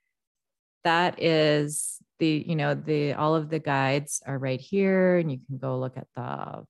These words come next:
past planners. And so we've got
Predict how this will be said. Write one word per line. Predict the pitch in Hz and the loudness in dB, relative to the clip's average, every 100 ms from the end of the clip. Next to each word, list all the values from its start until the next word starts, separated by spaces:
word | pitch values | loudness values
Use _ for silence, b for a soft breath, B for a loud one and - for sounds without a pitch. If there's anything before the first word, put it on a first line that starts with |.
| _ | _
past | 147 131 - - | -6 -4 -6 -4
planners. | 185 175 170 165 165 165 156 - - | -2 0 2 0 0 -2 -4 -8 -8
And | 139 135 131 135 131 _ _ _ _ _ - | -6 -4 -4 -4 -10 _ _ _ _ _ -8
so | - 139 135 131 135 - | -4 -2 0 -2 -4 -12
we've | - 151 135 | -8 -6 -6
got | 139 127 127 | -4 -4 -4